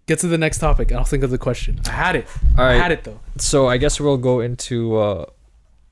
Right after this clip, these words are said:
Speaker 2: s-, upcoming releases or sneaker news, I guess.
Speaker 1: Sneaker news.
Speaker 2: All right. So what is dropping? Okay. So, like, honestly, there's not much that I'm into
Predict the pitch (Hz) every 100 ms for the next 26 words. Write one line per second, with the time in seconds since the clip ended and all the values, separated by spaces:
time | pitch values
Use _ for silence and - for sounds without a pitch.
0 | _ - - - - - - - - -
1 | - - - - - - - - 57 -
2 | - - _ _ - - 110 127 113 107
3 | 104 113 - - - - - - - -
4 | - - - 107 104 113 107 107 110 113
5 | 110 110 113 - - - - 196 208 208
6 | 220 247 254 233 190 147 - - - 127
7 | 127 127 - 117 113 156 - 127 110 98
8 | 101 98 123 113 95 92 98 110 98 -
9 | 107 104 101 98 - - - - - _
10 | _ _ _ _ - 110 143 - 185 269
11 | _ _ _ _ _ _ - - - -
12 | - _ _ _ - 113 110 120 120 113
13 | - 117 98 98 98 98 - 110 110